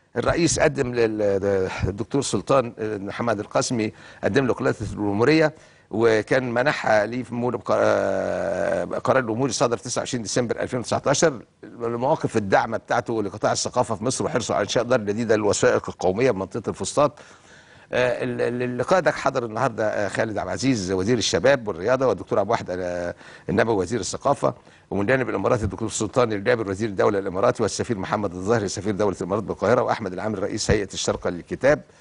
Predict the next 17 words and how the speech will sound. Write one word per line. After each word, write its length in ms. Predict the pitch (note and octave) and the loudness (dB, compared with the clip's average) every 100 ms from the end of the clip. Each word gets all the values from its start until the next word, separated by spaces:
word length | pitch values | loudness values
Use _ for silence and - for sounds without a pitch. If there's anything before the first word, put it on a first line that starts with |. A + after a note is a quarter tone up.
| - - - - - B2 | -20 -20 -20 -20 -8 0
آه، 20 | |
آه، 640 | A#2+ - - - C#3+ - | 0 0 -2 -2 -2 0
أنا 120 | F3+ G3 | 2 2
النهارده 500 | F3+ G#3 D3+ E3 D#3+ - _ _ _ _ _ - _ _ _ - - - | 2 2 2 0 0 -8 _ _ _ _ _ -20 _ _ _ -14 -12 0
عايز 340 | - F3 C#3 | 4 4 2
بس 260 | D3 E3 D#3 | -2 -2 -2
أجيب 240 | C#3 D#3+ C#3 | -4 -6 -8
في-، 200 | D#3 B2+ | -8 -4
فيديو 240 | D3 D#3+ | -4 -2
كان 160 | C3 C3+ | -4 -6
بيتكلم 320 | A#2+ D#3 C#3 | -2 -2 -2
فيه، 280 | A2+ C3 C3 | -4 -2 0
آه، 1080 | A2 G#2 G2+ F#2+ F#2+ F#2 F#2+ F#2 F#2 F#2 G2 | 0 0 0 0 -2 -2 -2 -2 -2 0 0
دك-، 300 | G2 A2 - | 0 -2 0
دكتور 380 | G#2+ G2 - A#2+ | 0 0 0 0
سلطان، 480 | - G#2 A2+ G2+ G2 - _ _ _ _ _ _ _ _ _ _ - | 0 0 2 0 -2 -14 _ _ _ _ _ _ _ _ _ _ -4
آه، 1160 | G2+ G2 F#2+ F#2 F#2+ F#2+ - - - - - | 0 0 0 0 0 0 -2 -4 -4 -4 -6